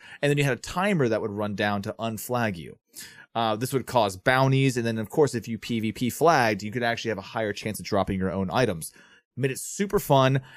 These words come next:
It made it really scary to go out, because somebody who's, like, level one hundred could just come over and just murder you at any second. Um, so it made for, like, a really fun, engaging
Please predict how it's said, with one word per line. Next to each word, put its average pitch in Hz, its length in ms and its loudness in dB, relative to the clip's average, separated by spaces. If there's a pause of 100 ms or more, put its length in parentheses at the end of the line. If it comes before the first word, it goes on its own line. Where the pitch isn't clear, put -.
(120)
It 127 120 2
made 131 140 6
it 110 60 2
really 135 360 0
scary 131 680 2
to 127 120 0
go 104 220 6
out, 113 200 6
because 127 260 2
somebody 160 380 4
who's, 139 220 6
like, 120 160 4
level 123 260 4
one 110 160 2
hundred 123 400 4
could 101 180 -8
just 104 200 -10
come 117 200 -2
over 107 280 6
and 92 80 2
just 90 160 -8
murder 117 280 2
you 80 220 -8
at - 80 -16
any 104 140 2
second. - 340 -2 (460)
Um, 107 320 -4
so 135 280 0
it 147 120 -4
made 196 180 2
for, 190 140 -2
like, 160 160 2
a 107 180 2
really 143 280 4
fun, 120 600 0 (100)
engaging 110 800 -4